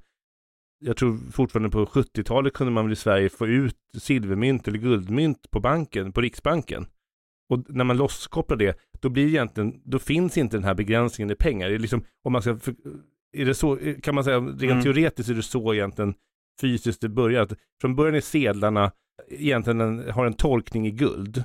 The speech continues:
Speaker 2: Mm.
Speaker 1: Och så lossar man det, och då när det lossar så är det egentligen en obegränsad, eh, s-,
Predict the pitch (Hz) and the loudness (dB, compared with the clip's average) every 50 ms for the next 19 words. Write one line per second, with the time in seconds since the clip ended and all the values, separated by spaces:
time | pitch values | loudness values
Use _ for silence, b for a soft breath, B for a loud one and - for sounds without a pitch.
0 | - - 117 113 110 110 110 - _ _ _ _ _ _ _ _ _ _ - 127 | -6 -2 0 0 0 0 0 -4 _ _ _ _ _ _ _ _ _ _ -4 0
1 | 120 135 135 143 131 - - - 156 151 156 139 110 95 90 90 92 92 - _ | 0 2 2 2 0 0 0 -2 0 2 2 0 0 0 0 0 -2 -4 -6 _
2 | - 131 117 110 127 127 127 127 127 127 123 117 120 113 107 123 117 - - - | -6 -4 -2 0 0 2 2 2 2 2 2 2 2 2 2 2 0 0 0 -2
3 | 131 - 135 123 120 120 127 139 131 113 104 - 113 104 104 104 104 107 117 113 | 0 0 0 0 2 2 2 4 2 2 0 0 -2 -2 0 -2 -2 -2 -2 -4
4 | 101 92 101 104 98 95 - - 101 95 98 - 104 98 95 92 92 90 - | -2 -2 -2 -2 -2 -2 -2 -2 -4 -4 -4 -6 -4 -4 -2 -2 -4 -6 -8